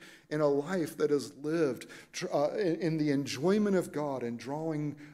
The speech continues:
other people's attention to the God of grace and to the God of love. We have this special privilege, and guess what? None of us, including me, perfectly do this. And so every one of us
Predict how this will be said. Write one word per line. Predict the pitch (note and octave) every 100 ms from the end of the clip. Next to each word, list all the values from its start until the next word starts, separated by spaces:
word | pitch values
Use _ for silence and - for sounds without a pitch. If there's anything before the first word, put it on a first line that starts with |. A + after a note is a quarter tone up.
| -
other | D3 F3 F3+
people's | F3+ D#3 D#3 C#3 B2
attention | C3+ C3+ - C#3 C3+ C3+ B2
to | B2
the | C3 A#2
God | A2 A2
of | G#2+ -
grace | - F#2 E2+ - - _ _
and | A#2+
to | G#2+
the | G2+
God | G2+ F2
of | E2 _
love. | _ _ _ _ _ _ _ _ _ _ _ _ _ _ -
We | C#3 D#3+
have | - D3 F#3 D3+
this | B2+ D#3+ D#3+
special | - D#3 D3 E3+
privilege, | D#3+ F3 F3+ C3 G#2+ - - - -
and | C#3 C#3
guess | D3+ D#3+ - -
what? | D3 A2+ - _ _
None | B2 B2+ C#3 E3+ G#3
of | G3+ A2+
us, | G#2 A#2 -
including | C3+ C3+ F3+ F3 D3+
me, | E3 E3+ B2 - -
perfectly | - - G3 F3+ B2+ D#3+ D#3+
do | E3 G#3
this. | B2 G#2+ A#2+ - - -
And | C#3
so | D3+ D3 -
every | - F#3 G3 F3 G3+ G3+ F#3+ - A#2
one | D3 G#3
of | D#3+ G2 - -
us | -